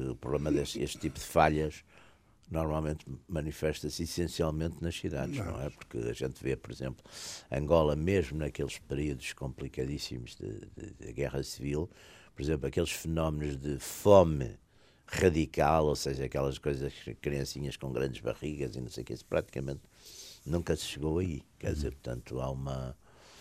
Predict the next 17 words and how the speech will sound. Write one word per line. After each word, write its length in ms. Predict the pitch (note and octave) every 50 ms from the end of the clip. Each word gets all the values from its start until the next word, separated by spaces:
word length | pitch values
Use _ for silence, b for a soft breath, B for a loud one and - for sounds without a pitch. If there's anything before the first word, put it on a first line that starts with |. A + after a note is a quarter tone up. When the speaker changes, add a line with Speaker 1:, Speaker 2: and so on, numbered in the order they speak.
| b b b b b - -
Speaker 1:
Ali 320 | F2+ A2 C3 C3 F2+ D2
é, 60 | C2+
é, 600 | C2+ C2 D2 D#2 - C#2+ D2+ D2+ D#2 - - D2+
é 40 | D2
sobretudo 460 | - - F2+ D2+ D#2 - G2 G2 G2+
a 40 | G#2+
questão 300 | - - - A2 A#2 A2+
das, 300 | A2 A#2 B2 B2+ - - - - _ - - - _ -
enfim, 160 | - - - - -
das 100 | - E2
populações 440 | - - - C2+ B1+ - C2+ B1 A#1
das 120 | - - -
cidades, 360 | - - - - - - -
que 80 | - -
são, 160 | - - - -
são 160 | - - - -
completamente 800 | - - - - - - - - G2+ A2 A2+ - - - -